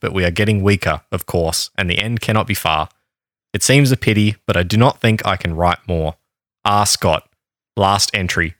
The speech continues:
For God's sake, look after our people." They are presumed to have died in their tent later that day. They would not be found until October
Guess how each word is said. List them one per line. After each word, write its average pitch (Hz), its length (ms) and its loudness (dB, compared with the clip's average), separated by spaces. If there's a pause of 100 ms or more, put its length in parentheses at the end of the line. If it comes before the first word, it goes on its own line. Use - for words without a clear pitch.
For - 140 -6
God's 120 360 2
sake, 95 380 0 (100)
look 101 220 0
after 87 320 0
our 80 80 0
people." 82 400 -6 (480)
They 113 100 2
are 110 60 0
presumed 139 400 4
to 135 80 6
have 107 140 2
died 104 280 2
in 101 120 2
their 90 100 2
tent 95 320 -2
later 95 220 2
that 85 260 -4
day. 80 240 -2 (380)
They 92 100 -2
would 87 100 0
not 135 160 2
be 123 80 0
found 107 320 0
until 95 320 0
October 101 540 2